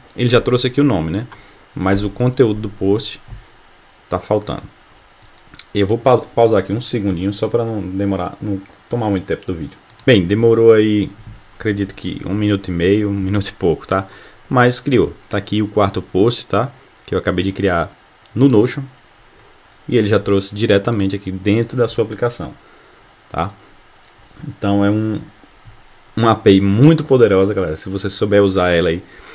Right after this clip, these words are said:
dá pra criar realmente aplicações muito poderosas. Dá pra você tirar uma recorrência <laughs> bacana aí. Eu tô pensando em fazer um, tá? Aguarde aí que eu acho que vai sair um aí.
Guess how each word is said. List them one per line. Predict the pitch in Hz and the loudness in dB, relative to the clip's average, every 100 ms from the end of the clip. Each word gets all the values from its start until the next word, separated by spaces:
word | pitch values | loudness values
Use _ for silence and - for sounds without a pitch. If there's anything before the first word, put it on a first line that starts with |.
| - - - - - _ _ | -20 -20 -20 -20 -20 _ _
dá | 82 87 92 | -4 0 2
pra | 98 | 2
criar | - 104 90 87 | 0 2 4 2
realmente | 92 104 104 90 92 | 0 -2 0 0 -2
aplicações | 90 95 95 - 95 92 - - - _ _ _ | -6 -4 -4 -4 -4 -6 -6 -14 -18 _ _ _
muito | 95 101 107 104 | -4 -2 -2 -2
poderosas. | 110 101 92 92 95 | 2 4 4 2 0
Dá | 98 | -4
pra | 101 | -4
você | 98 98 98 - _ _ _ _ _ _ | -4 -2 -2 -4 _ _ _ _ _ _
tirar | - 95 | 0 2
uma | 101 104 | 2 0
recorrência | 104 101 101 101 104 | -2 -2 -2 -2 -2
<laughs> | 98 | -4
bacana | 101 - 131 123 | -6 0 2 4
aí. | 139 95 76 - - - _ | 2 0 -4 -14 -20 -20 _
Eu | - 104 | -2 -2
tô | 107 | 0
pensando | - 131 127 117 | -2 -6 -4 -6
em | 117 | -4
fazer | 147 135 135 | -2 0 0
um, | 98 | -2
tá? | 82 85 95 - - - - - | -2 -4 -4 -14 -20 -20 -20 -6
Aguarde | 98 98 104 113 104 | 0 2 2 2 0
aí | 101 | 0
que | 101 | -2
eu | 107 | -4
acho | 104 - | -4 -4
que | 110 | -6
vai | 107 | -4
sair | - 117 123 | 0 0 0
um | 131 | -2
aí. | 113 - | -4 -8